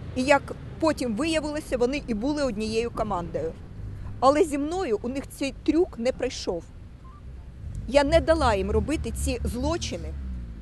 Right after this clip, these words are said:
за спиною у людей. А сьогодні вони вважають, що їм все дозволено. Саме тому я хочу, щоб ми всі, як єдиний народ,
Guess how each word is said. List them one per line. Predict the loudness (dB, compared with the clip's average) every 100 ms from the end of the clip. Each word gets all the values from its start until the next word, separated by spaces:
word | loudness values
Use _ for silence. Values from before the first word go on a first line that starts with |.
| -12
за | -2 0
спиною | 0 -4 -2 -2 -2
у |
людей. | -4 -4 -4 -6 -10 -16 -18 -10 -4
А |
сьогодні | -2 -2 0 0 0 -8 -12 -18 0
вони | 2 2
вважають, | 0 -2 -2 -2 -2 -6 -14 -10
що | -6
їм | -6 -6
все | -6 -4
дозволено. | -4 -6 -4 -6 -6 -8 -12 -18 -18 -18 -18 -18 -18 -20 -20 -20 -18
Саме | 4 4 4
тому | 0 0 0
я | 0
хочу, | 0 -2 -2 -6
щоб | -6 -4
ми | -4
всі, | -6 -6 -8 -8 -8 -16 -20 -20 -14 0
як | 0 2
єдиний | -2 -2 -4 -4
народ, | -6 -6 -6